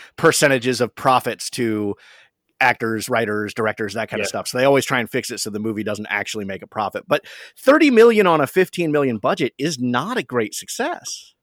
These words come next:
Speaker 2: No, especially for a late eighties, ni-, eighties movie.
Speaker 1: Yeah.
Speaker 2: So, but, um, like, s-, so I was also, speaking of Razzie Awards, I read, I was reading this on, um, I M D B. It was listed among the one hundred most enjoyably bad movies ever made,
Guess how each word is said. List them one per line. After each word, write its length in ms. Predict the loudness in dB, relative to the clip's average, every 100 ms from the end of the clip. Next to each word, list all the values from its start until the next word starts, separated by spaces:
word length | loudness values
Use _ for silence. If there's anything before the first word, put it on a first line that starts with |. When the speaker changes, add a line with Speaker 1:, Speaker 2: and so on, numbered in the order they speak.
| _ _ _
Speaker 2:
No, 320 | -2 -2 -2 _ _ _
especially 340 | -6 -2 -2 0
for 140 | 2
a 40 | 2
late 260 | 2 0 2
eighties, 480 | 2 0 -2 -8 -10
ni-, 140 | -10 -4
eighties 320 | -2 0 -4
movie. 540 | -2 -2 -2 -8 -12 _ _ _ _ _ _ -4
Speaker 1:
Yeah. 220 | -2 -6 _ _ _ _ _ _ _ _
Speaker 2:
So, 540 | -6 -4 -2 -4 -8 -16 _ _ -20 _
but, 140 | 2 6
um, 480 | 6 4 0 -4 _ _ _ _ _
like, 180 | 0 0
s-, 160 | -4 -16 _
so 220 | -4 2
I 100 | 4
was 240 | 4 0 -8 _ _ _ _ _
also, 280 | -2 2 0
speaking 280 | 0 0 2
of 60 | 2
Razzie 360 | 2 2 0
Awards, 460 | 0 0 0 -2 -14 -20 -20 -20 _
I 100 | -2
read, 240 | 2 0 0
I 40 | -4
was 120 | -2
reading 120 | -2 -2
this 80 |
on, 140 | -2 -2
um, 220 | -4 -2
I 120 | 0
M 140 | 0 0
D 120 | -4
B. 440 | -2 -2 -2 -6 _ _
It 60 | -8
was 180 | -8 -4
listed 240 | -2 0
among 280 | 0 0 0
the 80 | -4
one 260 | -2 -2
hundred 280 | 0 -2 -2
most 260 | -2 -4 -6
enjoyably 680 | -12 -4 0 0 0 -4 -2
bad 460 | 0 2 0 -2
movies 360 | -4 -4 -4 -4
ever 260 | -2 0 -2
made, 400 | 0 0 0